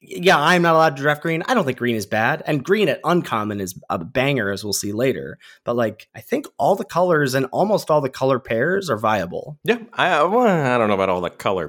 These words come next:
Speaker 1: I said al-,
Speaker 2: pairs.
Speaker 1: almost, almost.
Speaker 2: Yeah, yeah, yeah, almost. Certainly.
Speaker 1: Yeah.
Speaker 2: And I do strongly agree that all of the colors are viable, for sure.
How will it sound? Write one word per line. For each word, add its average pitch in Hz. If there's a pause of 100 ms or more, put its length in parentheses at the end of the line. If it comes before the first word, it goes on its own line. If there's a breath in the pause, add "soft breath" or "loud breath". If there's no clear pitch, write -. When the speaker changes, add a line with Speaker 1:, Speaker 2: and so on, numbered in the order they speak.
(100)
Speaker 1:
I 185
said 226
al-, 127
Speaker 2:
pairs. 247
Speaker 1:
almost, 262
almost. 175
Speaker 2:
Yeah, 123
yeah, 95
yeah, 80
almost. - (240)
Certainly. 110
Speaker 1:
Yeah. 120
Speaker 2:
And 160
I 139
do 170 (160)
strongly 127
agree 98
that 95
all 95
of 87
the 87
colors 87
are 92
viable, -
for -
sure. -